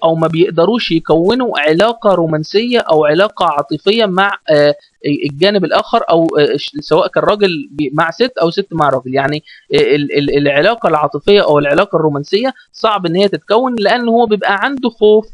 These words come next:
أو هي عندها خوف إن يحصل رفض من الطرف الآخر.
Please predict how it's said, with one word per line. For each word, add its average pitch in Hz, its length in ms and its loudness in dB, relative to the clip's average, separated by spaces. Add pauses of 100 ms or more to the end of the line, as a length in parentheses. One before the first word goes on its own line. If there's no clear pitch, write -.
(160)
أو 180 160 2
هي 240 140 2
عندها 202 420 0
خوف 240 340 0 (300)
إن 175 120 0
يحصل 202 560 -2
رفض 233 360 -2 (100)
من 190 200 0
الطرف 196 380 -2 (220)
الآخر. 151 480 -2